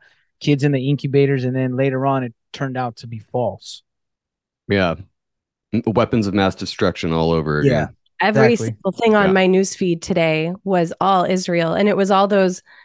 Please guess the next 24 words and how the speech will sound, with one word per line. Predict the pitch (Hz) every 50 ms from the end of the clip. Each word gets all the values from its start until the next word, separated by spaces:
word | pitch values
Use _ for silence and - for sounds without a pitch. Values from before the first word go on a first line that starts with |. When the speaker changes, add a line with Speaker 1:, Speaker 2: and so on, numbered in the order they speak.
| _ _ _ _ _ _ _ _ _
Speaker 3:
trigger | - - 254 233 214 214 202
word | 190 202 196 190 190 185
headlines. | 190 - 202 190 185 185 185 170 165 160 156 151 160 - - - - 190 190 -
And | - 220 220
they're | 220 202 190
focusing | - 277 285 - 285 - - 262 233
a | 214
lot | 208 202 202 196
on | 196 185 180
that, | 170 156 - - -
that | 208 190 - -
Freedom | - 240 247 262 247 214 196
Fest | - 185 151 160 165 - - - - -
that | 175 156
was | - 175 170
attacked | 165 - - 180 165 160 175 - _ - - _ - - - _ _ _ _ _ _ _
and | 208 202 202 -
all | 196 190 196 208
of | 208 196 202
the | 190 196 185 175 170 156
women | 185 190 254 277 240 190 160 147 151 165 180 214 208 214 _ -
who | 226 202
were | 185 180
kidnapped | - - 254 220 196 196 160 82 87 - - - - -